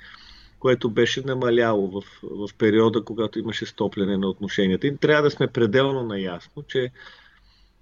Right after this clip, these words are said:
непрекъснато говорене за национален интерес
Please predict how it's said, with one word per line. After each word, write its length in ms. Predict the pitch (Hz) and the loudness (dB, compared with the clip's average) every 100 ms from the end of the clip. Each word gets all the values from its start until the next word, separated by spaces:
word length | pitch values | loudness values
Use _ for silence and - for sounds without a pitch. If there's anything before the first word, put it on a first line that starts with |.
| _ - | _ -8
непрекъснато 680 | 123 120 120 151 147 139 120 | -4 -2 0 0 0 -4 0
говорене 520 | 120 123 131 135 123 | 2 2 0 -2 -4
за 120 | 113 | -4
национален 580 | 113 104 117 123 131 131 | -4 -6 -4 -2 0 -2
интерес 600 | 120 113 113 135 - | -4 -2 -2 -2 -4